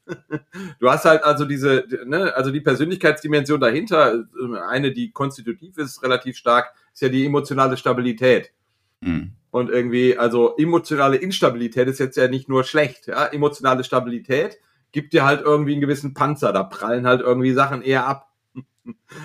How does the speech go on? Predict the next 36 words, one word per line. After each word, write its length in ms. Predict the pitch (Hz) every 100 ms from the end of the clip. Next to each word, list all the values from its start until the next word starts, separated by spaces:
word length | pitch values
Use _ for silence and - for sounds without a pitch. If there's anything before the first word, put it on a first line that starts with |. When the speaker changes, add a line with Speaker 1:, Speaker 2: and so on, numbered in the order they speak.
| 139 _
Speaker 1:
Aber 320 | 123 135 127
emotional 480 | 160 170 170 147 135
instabile, 600 | 220 254 180 123 123 147
in 160 | 165 139
Klammern 360 | - 143 147 143
empathischere 720 | 131 - 156 240 247 190 147
Menschen, 440 | 123 117 117 160 -
ja, 160 | 151 220
die, 220 | 156 147
äh, 400 | 147 139 143 135
äh, 80 | 131
die, 140 | -
die 160 | 135 139
haben 140 | 156
halt 120 | 156 147
so 100 | 135
feinere 380 | 139 147 151
Antennen. 640 | 135 139 151 165 135 95 - _ _ _ -
Ne? 180 | 165 165
Ich 120 | 151
hab, 200 | 143 - _
äh, 240 | 131 123 101 _ _ _ _
da 200 | 113 113
hatte 140 | 143 139
ich 120 | -
tatsächlich 380 | 127 139 147 143
mal 140 | 127
einen 200 | 123 123
Trainer 340 | - 147 147
im 180 | 143 131
Coaching, 520 | 147 143 151 143 131
Bundesliga, 440 | 123 165 151 147 120
erste 240 | 135 -
Bundesliga, 640 | 131 143 135 143 139 139 - _ _ _ _ _ _ _ _ -
der 140 | 104
war 380 | 107 120 -